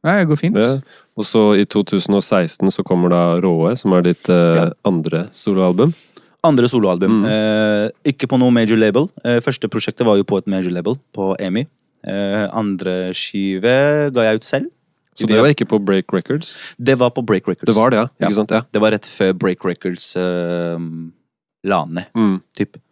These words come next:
Speaker 3: Eh, så det var, eh, på helt egen hånd. Den er, eh, alle låtene bortsett fra en er, er mix, nei, er produsert og mixet av Eigil, Afterglow,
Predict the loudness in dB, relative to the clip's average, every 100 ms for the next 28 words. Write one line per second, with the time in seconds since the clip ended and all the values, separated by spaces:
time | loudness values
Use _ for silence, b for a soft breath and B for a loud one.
0 | _ _ _ _ -10 -4 -4 -4 -6 -8
1 | -6 -2 0 0 0 0 0 -2 -4 -4
2 | -4 -2 -2 -2 -2 -2 0 0 -2 -6
3 | -16 -18 -20 -20 _ _ -2 0 0 -2
4 | -4 -6 -8 -10 -12 -14 -8 -6 -6 -6
5 | -6 -8 -14 -14 -8 -6 -6 -8 -8 -10
6 | -4 -4 -2 -6 -8 -8 -8 -8 -8 -10
7 | -8 -6 -6 -8 -10 -10 -12 -14 _ -6
8 | -4 -6 -8 _ _ _ _ _ _ -10
9 | -8 -6 -6 -8